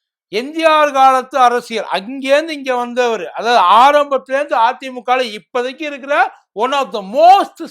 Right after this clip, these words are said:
senior-னு வைங்கள, அவருக்கு எங்க பேசணும், எதை பேசணும், எங்க எதை பேசினா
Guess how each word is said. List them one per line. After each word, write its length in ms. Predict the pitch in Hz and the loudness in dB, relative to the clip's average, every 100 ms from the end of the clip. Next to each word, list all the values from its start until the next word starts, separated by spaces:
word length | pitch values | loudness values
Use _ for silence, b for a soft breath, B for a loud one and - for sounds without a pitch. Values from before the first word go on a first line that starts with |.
| - | -10
senior-னு 480 | 302 277 254 240 247 | -8 -6 -8 -8 -10
வைங்கள, 480 | 196 165 139 165 170 - _ _ _ _ | -14 -16 -10 -4 -4 -6 _ _ _ _
அவருக்கு 640 | - 196 294 349 330 277 330 | 0 4 6 4 2 -4 -8
எங்க 320 | 294 311 311 | -8 -4 -2
பேசணும், 540 | 294 269 254 254 254 254 | -2 -2 -4 -8 -8 -8
எதை 240 | 226 240 233 | -6 -6 -6
பேசணும், 560 | 233 208 208 190 214 233 _ _ _ | -8 -8 -8 -6 -8 -10 _ _ _
எங்க 400 | - 247 330 330 | -4 -4 -4 -8
எதை 280 | 254 254 294 | -4 -2 -2
பேசினா 420 | 294 277 269 285 | -2 -4 -4 -8